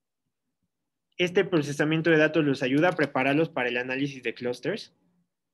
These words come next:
Entonces acá lo que estoy haciendo, por ejemplo, es, eh, yo lo hice para un análisis que hice, eh, de clústeres de diabetes, y entonces, eh, hice primero una imputación que está puesta aquí con el paquete MICE, escogí mis datos y después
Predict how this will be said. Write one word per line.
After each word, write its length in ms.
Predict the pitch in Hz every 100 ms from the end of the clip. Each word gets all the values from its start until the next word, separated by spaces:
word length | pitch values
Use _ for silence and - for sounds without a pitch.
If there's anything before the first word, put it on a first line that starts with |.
| _ _ _ _ _
Entonces 280 | _ 151 147
acá 200 | 135 156
lo 100 | 156
que 80 | 156
estoy 160 | 143 143
haciendo, 280 | 139 147
por 140 | 147 123
ejemplo, 400 | 120 135 139 135
es, 300 | 131 131 - -
eh, 480 | 131 117 110 113 -
yo 140 | 139
lo 120 | 135 139
hice 220 | 139 147
para 220 | 123 117
un 100 | 127
análisis 500 | 127 127 127 127 120
que 140 | -
hice, 440 | 117 123 147 160 - _ _ _ -
eh, 300 | 117 113 113
de 240 | 113 113
clústeres 380 | - 135 139 120
de 100 | 123
diabetes, 600 | 135 147 165 156 165 - _ _ _ _
y 80 | -
entonces, 720 | 135 139 156 151 156 156 - -
eh, 180 | 131 120
hice 220 | 127 165
primero 320 | 143 139 143
una 100 | 143
imputación 600 | 135 - 123 131 170 190
que 80 | 214
está 240 | 147 139 -
puesta 240 | 147 147
aquí 240 | - 165
con 120 | 160 135
el 120 | 120
paquete 340 | 117 120 123
MICE, 400 | 131 180 240 - _ _ _ _ _ _
escogí 400 | 127 - 143 165
mis 240 | 165 160
datos 440 | 160 190 202 214 180
y 60 |
después 640 | 143 143 - 156 165 160